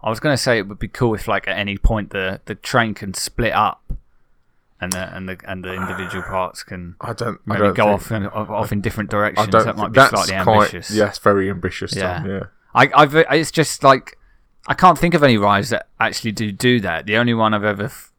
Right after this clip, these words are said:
Speaker 1: thought of that does physically split a ro-, like, a ride vehicle that was otherwise together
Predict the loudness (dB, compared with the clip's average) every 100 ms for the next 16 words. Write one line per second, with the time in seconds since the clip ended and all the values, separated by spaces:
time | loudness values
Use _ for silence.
0 | _ _ _ _ -2 0 0 -2 -4 -10
1 | -20 _ _ _ _ _ -6 -6 0 0
2 | 0 -6 -14 _ _ _ -20 2 4 4
3 | -2 -4 -4 -8 -2 4 4 2 _ _
4 | _ _ -10 -8 -8 -10 0 2 2 0
5 | -4 -4 -4 2 4 4 2 0 0 -2
6 | -8 -8 -8 -10 -6 -4 -4 -4 -4 -4
7 | -10 -18 _ _ -14 -4 0 0 -2 -10
8 | -10